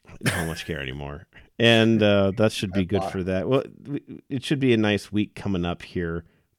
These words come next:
Speaker 1: Pirates,
Speaker 2: Mm-hmm.
Speaker 1: uh, on the road, but then Cubs at home, and then Cincinnati at home bef-, we will,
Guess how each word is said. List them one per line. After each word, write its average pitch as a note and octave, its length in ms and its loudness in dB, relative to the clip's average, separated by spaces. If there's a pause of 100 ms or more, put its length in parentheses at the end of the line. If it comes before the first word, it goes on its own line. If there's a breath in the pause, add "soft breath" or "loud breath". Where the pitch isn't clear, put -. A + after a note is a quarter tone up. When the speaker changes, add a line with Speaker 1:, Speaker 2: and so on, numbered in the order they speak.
Speaker 1:
Pirates, G2+ 540 -2
Speaker 2:
Mm-hmm. F#2 240 -10
Speaker 1:
uh, F2 140 -4
on F#2+ 120 -2
the F2+ 80 -2
road, F#2 320 -2
but E2+ 120 -8
then E2 140 -4
Cubs G2 360 -4
at - 100 -6
home, F#2+ 420 -4
and G#2 140 -2
then F#2+ 160 -2
Cincinnati G2+ 640 -4
at - 80 -10
home E2+ 280 -6
bef-, - 220 -14
we E2 180 -8
will, D#2+ 160 -10